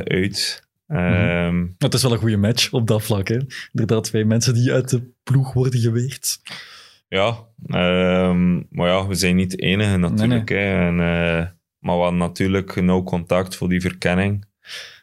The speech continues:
Speaker 1: En, eh, Lotte was in superconditie en ik keek er ook naar uit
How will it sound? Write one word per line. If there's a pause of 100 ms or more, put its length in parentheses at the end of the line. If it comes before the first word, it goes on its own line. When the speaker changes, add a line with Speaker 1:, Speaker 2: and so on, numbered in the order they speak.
(160)
Speaker 1:
En,
eh,
Lotte
was
in
superconditie
en
ik
keek
er
ook
naar
uit